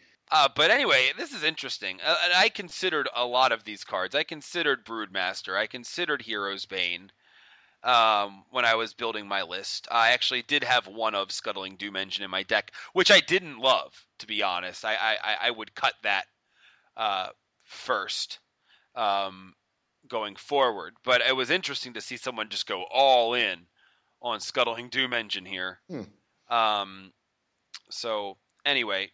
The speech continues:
Speaker 1: pretty interesting list. Um, now, uh, first things first, um, talk about Indianapolis, I guess, first. So Star City had two opens
Speaker 2: Yeah.
Speaker 1: simultaneously, and only one had a coverage team,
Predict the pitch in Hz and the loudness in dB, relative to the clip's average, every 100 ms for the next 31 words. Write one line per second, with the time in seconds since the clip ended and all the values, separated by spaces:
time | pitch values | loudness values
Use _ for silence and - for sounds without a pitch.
0 | _ - 196 156 135 - 113 117 110 101 | _ -4 0 2 0 -2 -8 -10 -8 -6
1 | - - - _ _ _ _ - 120 110 | -8 -12 -16 _ _ _ _ -2 0 0
2 | 104 101 _ 135 139 127 123 - _ _ | -2 -8 _ 2 4 6 2 -2 _ _
3 | _ _ - 107 92 87 80 80 78 - | _ _ -6 -6 -4 -8 -8 -10 -12 -16
4 | _ _ _ - 170 165 - - 139 127 | _ _ _ -8 -2 -2 -2 -2 -2 -2
5 | - - 120 101 - - - _ _ _ | -8 -4 -4 -4 -6 -8 -12 _ _ _
6 | _ _ - 123 113 107 101 98 _ - | _ _ -2 2 2 2 -4 -14 _ -6
7 | 139 127 131 131 117 98 107 120 131 131 | -2 0 -2 -4 -4 -2 -2 -2 -6 -2
8 | 135 135 - - 143 160 139 - 233 330 | -2 -2 -4 -4 -2 -2 0 4 4 4
9 | 202 175 131 120 _ - - 190 147 120 | -2 0 2 0 _ -10 -6 -6 -6 -8
10 | 113 _ _ _ _ _ _ 156 151 - | -12 _ _ _ _ _ _ 4 4 0
11 | 82 60 71 - - _ _ - 160 151 | -12 -12 -12 -12 -12 _ _ 0 4 4
12 | 147 - 143 120 95 104 107 143 156 139 | 2 -2 -2 0 -4 -6 0 0 0 -4
13 | 123 147 156 147 123 117 110 - 113 - | 0 4 4 4 0 2 0 -4 -8 -4
14 | 120 92 90 - 87 76 73 | -4 -4 -8 -8 -10 -16 _